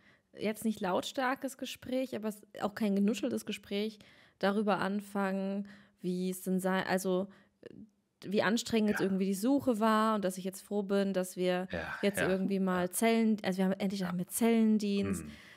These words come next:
Speaker 1: Es ist,
Speaker 2: Ja.
Speaker 1: es ist unfassbar. Ich frag mich wirklich, wo
Speaker 2: Ja,
Speaker 1: sie sich
Speaker 2: das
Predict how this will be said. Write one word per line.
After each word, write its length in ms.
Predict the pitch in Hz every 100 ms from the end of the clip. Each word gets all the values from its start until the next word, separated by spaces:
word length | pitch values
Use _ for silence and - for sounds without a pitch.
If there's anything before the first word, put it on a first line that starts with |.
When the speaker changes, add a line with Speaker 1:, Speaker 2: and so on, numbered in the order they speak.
| -
Speaker 1:
Es 200 | 196 -
ist, 300 | 165 - -
Speaker 2:
Ja. 120 | - - -
Speaker 1:
es 180 | 196
ist 140 | 214 -
unfassbar. 600 | 202 202 202 - - 190
Ich 100 | 190
frag 180 | 202 202
mich 160 | 202
wirklich, 240 | 196 196 180
wo 60 |
Speaker 2:
Ja, 60 | 196
Speaker 1:
sie 100 | 202
sich 120 |
Speaker 2:
das 40 | 196